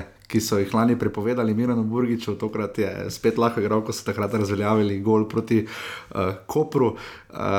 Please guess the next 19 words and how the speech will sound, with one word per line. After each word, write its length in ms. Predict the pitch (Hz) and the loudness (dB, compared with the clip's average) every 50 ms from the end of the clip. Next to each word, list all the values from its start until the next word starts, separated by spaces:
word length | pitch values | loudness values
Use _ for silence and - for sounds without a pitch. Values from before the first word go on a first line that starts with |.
| 98 98 95 95 90 - - - _ | 2 2 2 0 -2 -4 -10 -18 _
ko 160 | - - 107 | -8 -6 -4
so 160 | - - 95 | -2 -2 -2
prepovedali 480 | 85 101 104 - 101 110 120 113 107 101 | -2 -2 -2 0 2 2 4 4 2 0
škarice 440 | - - - 160 135 110 - - | -2 -2 0 0 0 0 -2 -2
Miranu 300 | 110 113 123 123 113 110 | 0 0 2 4 4 4
Burgiču, 440 | 107 110 117 123 120 120 113 117 - | 4 4 4 4 4 4 2 2 -2
ampak 200 | 107 104 101 - | -2 -4 -4 -2
tokrat 300 | - 117 113 131 120 120 | -2 -2 0 0 0 0
to 80 | - 127 | 0 0
ni 120 | 135 139 | 0 2
bilo 200 | 135 131 120 127 | 2 4 4 4
zadosti. 340 | 127 135 120 135 131 - 139 | 4 4 2 2 2 0 2
Goričanom 480 | 123 123 120 117 - - 160 180 190 175 | 2 2 2 2 2 2 2 2 2 0
se 120 | - 135 | 0 0
zdi, 120 | 127 160 | 0 2
manjka 300 | 156 151 151 156 151 - | 2 2 2 2 0 2
dober 180 | 131 135 131 131 | 2 2 2 2
napadalec, 580 | 113 104 - 107 107 113 113 107 95 98 - - | 0 -2 -2 0 2 2 2 2 2 -2 -4 -4
ne. 160 | 90 90 | -4 -4